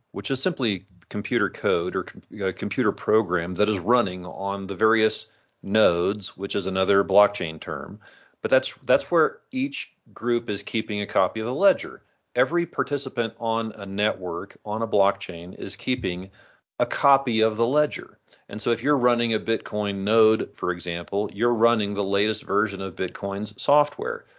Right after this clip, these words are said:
That software is the agreed upon set of rules that govern the transactions that take place across the Bitcoin network.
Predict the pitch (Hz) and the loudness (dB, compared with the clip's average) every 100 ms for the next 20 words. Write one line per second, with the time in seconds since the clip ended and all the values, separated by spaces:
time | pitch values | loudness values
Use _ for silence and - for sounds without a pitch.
0 | _ _ 110 113 - 135 156 160 98 95 | _ _ 2 2 4 4 4 2 -4 0
1 | 98 113 117 98 101 - 117 127 135 127 | -2 -2 -8 -6 -8 -4 -2 -2 -2 -2
2 | 120 120 104 92 139 110 95 90 90 82 | 0 0 0 0 -2 0 -2 -2 -2 4
3 | 117 113 101 95 - 101 92 104 107 - | 4 4 0 -4 -4 -4 0 2 2 -2
4 | 101 90 - 95 - 113 104 101 - 87 | -12 -12 -6 -8 -2 -2 -2 -2 2 2
5 | - 87 87 - 101 120 175 - 82 - | 2 -8 -8 -4 -4 -2 -4 -4 -8 -10